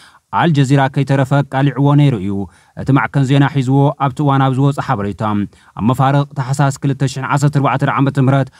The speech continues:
ብኣማኢት ዝቑጸሩ ነብሰ ጹር ህጻናትን መናእሰይን ትግራይ ኣብ ኣብዓላ ማለት ሸኸት ብዘስካሕክሕ መልክዑ ከም ዝተቐትሉ ገሊጹ ነይሩ እዩ።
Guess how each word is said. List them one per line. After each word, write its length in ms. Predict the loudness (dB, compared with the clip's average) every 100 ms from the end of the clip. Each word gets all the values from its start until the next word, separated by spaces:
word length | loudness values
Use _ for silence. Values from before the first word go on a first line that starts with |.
| -20 _
ብኣማኢት 480 | -2 4 4 4 2
ዝቑጸሩ 400 | 0 0 0 2 4
ነብሰ 240 | 2 2 0
ጹር 180 | -2 -2
ህጻናትን 500 | -2 0 0 2 2
መናእሰይን 440 | 2 2 0 0 0
ትግራይ 300 | 0 0 -2 -4
ኣብ 140 | -4
ኣብዓላ 420 | -4 -2 0 0 2
ማለት 260 | 0 -4 -4
ሸኸት 340 | 0 2 0 -4 -20 _
ብዘስካሕክሕ 720 | -2 2 2 2 -2 -2 2
መልክዑ 380 | 2 2 -2 -4
ከም 240 | 0 0
ዝተቐትሉ 440 | 0 -2 -2 2 2
ገሊጹ 340 | 2 2 2 2
ነይሩ 180 | 2 2
እዩ። 140 | 2